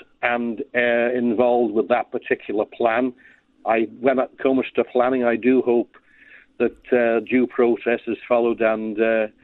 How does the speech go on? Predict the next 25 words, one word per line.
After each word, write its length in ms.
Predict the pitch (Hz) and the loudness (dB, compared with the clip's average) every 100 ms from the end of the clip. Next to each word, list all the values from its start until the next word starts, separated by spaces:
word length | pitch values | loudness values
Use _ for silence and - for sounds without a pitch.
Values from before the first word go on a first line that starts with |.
| - - _ - | -20 -20 _ -10
it's 140 | 117 | -2
not 240 | 139 - - | 0 -2 0
called 300 | 127 117 120 | 2 2 0
in 160 | 113 | 0
by 160 | 113 113 | 0 0
the, 180 | 113 123 | -2 -4
by 180 | 123 117 | 0 0
the 80 | 117 | -2
council 460 | - 117 120 - | -4 -4 -4 -10
of 60 | 110 | -6
ministers 440 | 117 110 - 113 - | -6 -8 -8 -10 -6
to 140 | 117 113 | -2 0
approve 400 | - 123 117 107 | 0 2 2 4
or 140 | 110 | 0
disapprove. 680 | 104 120 - - 107 107 107 | 0 -4 -4 -2 0 2 0
I 100 | 110 | 0
do 200 | 104 113 | 0 -2
think 260 | - 113 117 | -2 -4 -2
we 160 | 113 - | -6 -2
should 220 | 120 101 _ _ _ - | -4 -4 _ _ _ -2
let 300 | 127 120 - - - | 0 -2 -8 -20 -8
the 500 | 120 120 120 113 - _ - - - - | 0 0 0 -2 -8 _ -20 -20 -20 -4
independent 800 | 156 165 147 - 127 117 117 123 | 0 2 2 0 -2 0 -4 -6
planning 340 | - 127 120 117 | -2 0 0 -2
inspector 760 | 110 - - 107 _ 110 110 | -4 -6 -6 -6 _ -4 -4